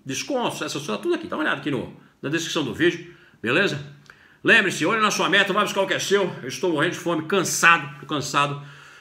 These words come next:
Eu vou mandiar área agora, vou dar uma descansada, mais tarde tem outro treino. Fiquem com Deus e mais tarde a gente volta. E lembre-se, we're here just for you, knowledge is power, conhecimento é poder. Não porque vão te dar poder, mas que você vai ter o poder da decisão correta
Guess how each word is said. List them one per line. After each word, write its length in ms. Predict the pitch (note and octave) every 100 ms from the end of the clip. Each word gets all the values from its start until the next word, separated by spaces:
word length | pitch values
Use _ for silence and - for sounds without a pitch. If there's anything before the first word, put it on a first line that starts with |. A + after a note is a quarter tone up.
| -
Eu 120 | C3+
vou 340 | C#3+ D3+ - A#2
mandiar 360 | D#3 C#3 E3
área 120 | D#3+ B2
agora, 420 | A2 D#3 D#3 -
vou 80 | B2
dar 80 | D3+
uma 60 |
descansada, 560 | D3+ - C3 - C#3+ D3
mais 220 | C#3+ D3+
tarde 220 | D#3+ D3
tem 80 | C3+
outro 240 | D#3+ G3+ D3+
treino. 380 | C3+ C#3+ C#3 - - - - - _ _
Fiquem 280 | - G#3 A3
com 120 | G#3
Deus 240 | A3+ B3
e 40 | A#3+
mais 160 | A3+
tarde 200 | A#3+ B3
a 60 | A3+
gente 80 | G#3+
volta. 280 | A#3+ B3+ B3+
E 40 |
lembre-se, 540 | C4 C#4+ C4 - G#3
we're 200 | F3 A#3
here 160 | B3 B3+
just 160 | B3+ A#3
for 120 | C4
you, 280 | D4 C#4+ B3
knowledge 360 | C4+ D4 C#4
is 80 | C4
power, 520 | - A#3 D4+ C4+ A3 G3
conhecimento 400 | A3 G3+ A3+ A3
é 20 |
poder. 580 | A3+ F#3 B3 G3 - - - -
Não 160 | C4+
porque 240 | D4+ - C#4+
vão 160 | D#4
te 100 | D#4
dar 140 | D4+ C4
poder, 340 | C4 G#3+ A#3
mas 140 | A3 G#3+
que 80 |
você 160 | G#3+ G#3
vai 120 | G3
ter 80 | G#3
o 100 | G#3
poder 280 | C3+ E3 A3
da 100 | G3+
decisão 260 | F3+ D3+ F3+
correta 680 | D#3+ B2 D#3 D3 D3 -